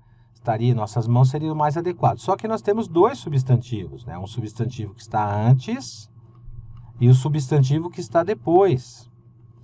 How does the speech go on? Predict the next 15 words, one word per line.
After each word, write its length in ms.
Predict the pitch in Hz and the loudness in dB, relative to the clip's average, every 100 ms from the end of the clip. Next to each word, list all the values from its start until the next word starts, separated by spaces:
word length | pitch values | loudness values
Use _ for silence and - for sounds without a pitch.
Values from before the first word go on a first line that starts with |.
| - - - | -20 -20 -6
Portanto, 440 | 113 - 190 196 | -4 2 2 2
esses 260 | - 139 131 | -2 2 2
dois 300 | 127 180 214 | 4 2 2
substantivos, 880 | 147 147 131 117 - 170 214 123 - | -4 -6 0 0 0 -2 0 -2 -4
se 60 | |
você 240 | 101 - 165 | -10 -4 0
olhar 400 | 165 120 156 156 | 2 4 6 4
a 40 | |
frase, 560 | 131 98 117 190 120 92 | 0 -4 0 0 -2 -6
né, 180 | 110 | -4
você 120 | 131 101 | -4 -6
vai 120 | 101 | -10
ver 100 | 117 | -10
pelo 180 | - - | -12 -14
contexto, 640 | - - 131 196 - - | -16 -4 0 0 -4 -18